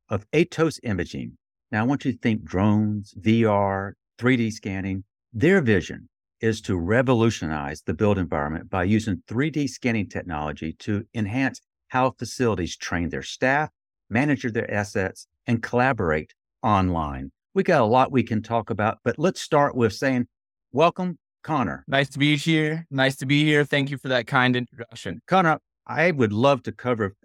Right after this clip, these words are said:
Speaker 1: several things in our conversation, um, today. I was drawn to you initially because you have an interesting background from an entrepreneurial standpoint. I'd love to kinda explore that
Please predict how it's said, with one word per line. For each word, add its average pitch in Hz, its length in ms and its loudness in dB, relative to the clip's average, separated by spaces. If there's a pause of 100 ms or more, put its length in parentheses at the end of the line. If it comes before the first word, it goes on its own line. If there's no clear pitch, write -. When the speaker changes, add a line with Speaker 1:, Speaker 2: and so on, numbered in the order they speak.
(140)
Speaker 1:
several 135 320 2
things 98 320 -2 (120)
in 110 120 -2
our 104 140 0
conversation, 95 1080 -4
um, 85 380 -6
today. 78 340 -4 (200)
I 101 140 0
was 95 200 -2
drawn 170 320 0
to 151 140 -8
you 127 160 0
initially 101 500 -4
because 95 560 -4
you 107 140 -2
have 131 180 -4
an 110 120 -4
interesting 120 480 -4
background 95 640 -4 (360)
from 98 200 0
an 95 60 -2
entrepreneurial 87 800 -2
standpoint. 76 680 -8
I'd 87 80 -4
love 107 220 0
to - 100 -10
kinda 92 240 -6
explore 95 520 -6
that 90 280 -2